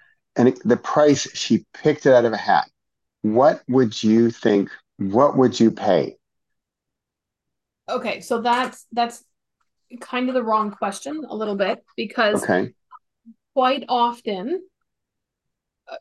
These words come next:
Speaker 2: so first of all, what does everything else cost on the site? What are people expecting to pay is an
Speaker 1: Right.
Speaker 2: important.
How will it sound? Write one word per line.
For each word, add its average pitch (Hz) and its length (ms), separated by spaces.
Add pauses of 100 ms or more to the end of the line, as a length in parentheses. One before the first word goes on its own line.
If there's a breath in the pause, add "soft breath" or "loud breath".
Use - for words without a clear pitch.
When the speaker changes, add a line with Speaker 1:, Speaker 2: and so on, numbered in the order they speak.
(280)
Speaker 2:
so 262 200
first 320 240
of 285 80
all, 233 440
what 240 200
does 269 140
everything 247 340
else 220 220
cost 226 340
on 226 140
the 247 80
site? 185 440 (100)
What 220 140
are 220 80
people 208 340
expecting 233 520
to 185 60
pay 185 460 (100)
is 214 160
an 190 60
Speaker 1:
Right. 156 160
Speaker 2:
important. - 360